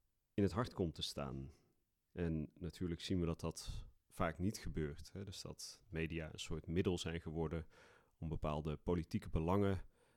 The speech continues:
naar buiten te brengen, maar de waarheid die raakt steeds meer naar de achtergrond. Dus de catechismus die gaat vandaag spreken over een goed gebruik van de sociale communicatiemiddelen.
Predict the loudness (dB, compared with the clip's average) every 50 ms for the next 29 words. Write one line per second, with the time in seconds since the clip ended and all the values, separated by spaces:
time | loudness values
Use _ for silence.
0 | _ _ _ -2 2 6 6 6 6 6 2 -2 -4 0 0 2 4 4 4 4
1 | 2 2 -2 -4 -2 0 2 4 4 2 0 0 -2 0 2 4 4 4 2 2
2 | 2 0 0 -2 -6 -6 -4 -2 -2 -4 -4 -4 -4 -4 -2 -4 -2 0 0 0
3 | 0 0 -2 -2 0 0 0 -2 -2 -4 -6 -8 -8 -8 -8 -10 -10 -10 -16 -20
4 | _ _ _ _ -20 -20 -20 -20 -20 -20 -20 -20 -20 -20 -10 -6 -2 0 4 4
5 | 4 4 4 2 2 4 2 2 2 2 2 2 2 0 0 0 0 2 2 0
6 | -2 -4 -4 -4 -4 -4 -4 -2 0 0 0 0 0 -4 -4 -2 -4 -6 -6 -2
7 | 0 0 0 0 -4 -10 -12 -12 -16 -6 -4 -4 -2 0 0 0 0 0 -2 -4
8 | -8 -10 -4 -2 0 0 0 0 -2 -4 -6 -4 -2 -2 -2 -2 -2 0 0 0
9 | 0 0 -2 -2 -4 -4 -4 -8 -8 -8 -8 -8 -10 -12 -14